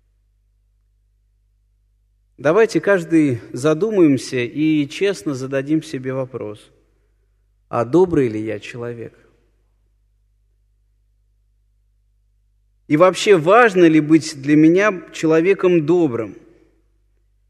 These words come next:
И если важно, то насколько для меня лично это важно в моей жизни? Если спросить членов моей семьи, если спросить моих близких,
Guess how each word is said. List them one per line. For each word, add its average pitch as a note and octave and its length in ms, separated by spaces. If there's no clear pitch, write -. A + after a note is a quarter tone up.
И C#3 80
если E3 380
важно, D3+ 720
то D3 400
насколько D#3+ 640
для D3+ 180
меня F3 320
лично E3+ 560
это B2+ 260
важно C3+ 600
в - 40
моей B2 340
жизни? A2+ 520
Если G3+ 260
спросить G#3 600
членов F#3+ 480
моей F3 200
семьи, B2+ 640
если C3 260
спросить C#3+ 500
моих D3+ 300
близких, B2+ 680